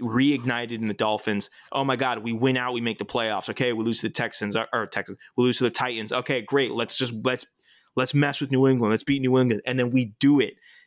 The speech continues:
in the rain at home in front of a damn near packed house. It was pretty full that, that, that game, man. Like, and then the next day, it's just like, woof, the,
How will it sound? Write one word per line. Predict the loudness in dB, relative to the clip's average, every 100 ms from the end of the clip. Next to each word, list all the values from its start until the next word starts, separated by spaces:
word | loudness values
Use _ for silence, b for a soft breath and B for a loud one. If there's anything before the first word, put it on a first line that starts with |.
| -2
in | 0 4
the | 2
rain | 2 0 0 -2
at | -2 -6
home | -2 0 2 0
in | -2
front | -2 0
of | 2
a | 0 -2 _ -4
damn | 0 2 4
near | 4
packed | 2 -2 -4 -4
house. | -4 -4 0
It | 0
was | 0
pretty | 2 2
full | 2 2 2
that, | 2 -2 _
that, | -6 -4
that | -6 -4
game, | -2 0 0
man. | 0 0
Like, | -2 -4 b b b b b _
and | 0
then | 4
the | 4
next | 4 0 -2 -4
day, | -2 0
it's | 0 0
just | -2 -2
like, | -2 -4 0
woof, | 2 2 -4 -4
the, | -4